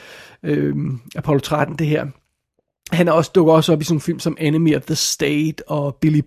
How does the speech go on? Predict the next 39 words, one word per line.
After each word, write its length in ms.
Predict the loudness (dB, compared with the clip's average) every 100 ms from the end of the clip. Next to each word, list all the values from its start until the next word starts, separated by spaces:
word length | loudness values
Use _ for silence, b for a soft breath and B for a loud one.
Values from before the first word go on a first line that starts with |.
| 2
Bathgate 640 | 2 2 -2 -2 -2 -2
spiller 220 | -6 -6
han 100 | -6
hovedrollen 640 | -4 -2 -2 -2 -4 -6 -8
i. 200 | -10 -12 B B B B B -2
Øh, 140 | -2
det 140 | 2
er 60 | 2
Lauren 400 | 2 2 0 0 -2
Dean. 360 | -2 0 -2 -6 B B 0
Courtney 340 | 2 4 2
B. 420 | 0 0 0 2
Vance, 640 | 2 4 4 2 0 -6 -8
som, 400 | -2 0 2 2
øh, 260 | 2 2
jo 100 | 0
har 140 | 0 -2
været 180 | -2
med 100 | -4
i 60 | -8
tonsvis 520 | -6 -6 -6 -8 -8 -8
af 60 |
ting, 360 | -6 -6 -6 -8
og 80 | -6
som, 180 | -6
og 200 | -4 -8 -12 -20 -20 -14
en 160 | -4 0
af 60 |
hans 240 | 0 0 -2
rigtig 320 | -4 -2 -6
tidlige 320 | -4 -2 0
roller 320 | 2 2 2
var, 280 | 0 0 0
øh, 460 | 0 0 -4 -4 -4
var, 220 | -4 -2
øh, 220 | -4 -4 -6 -10 -14 -18
var, 180 | -8 -6 -4 -4
øh, 240 | -2 -2
Seaman 360 | 0 2 2